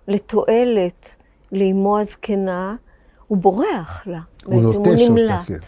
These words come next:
Speaker 1: הוא נוטש אותה, והוא בטח מלא רגשי אשמה, ולכן כשהוא מגיע לארץ ישראל, אין לו רגע מנוחה, אין לי ספק בזה.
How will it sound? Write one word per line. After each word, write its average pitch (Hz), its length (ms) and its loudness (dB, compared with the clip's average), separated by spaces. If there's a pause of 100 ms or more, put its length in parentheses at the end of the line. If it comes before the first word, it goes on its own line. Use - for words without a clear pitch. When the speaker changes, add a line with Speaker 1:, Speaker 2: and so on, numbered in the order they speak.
(500)
Speaker 1:
הוא 220 200 2
נוטש 240 460 0
אותה, 330 440 -2 (440)
והוא 202 140 0
בטח 196 340 -4
מלא 196 200 -2
רגשי 190 480 -4
אשמה, 185 400 -4 (100)
ולכן 220 380 -6
כשהוא 214 240 -4
מגיע 185 300 0
לארץ 214 360 -4
ישראל, 196 500 -2 (520)
אין 208 100 -2
לו 233 140 -2
רגע 214 200 0
מנוחה, 185 580 -4 (180)
אין 196 120 -4
לי 220 80 -6
ספק 202 520 -8
בזה. 180 360 -6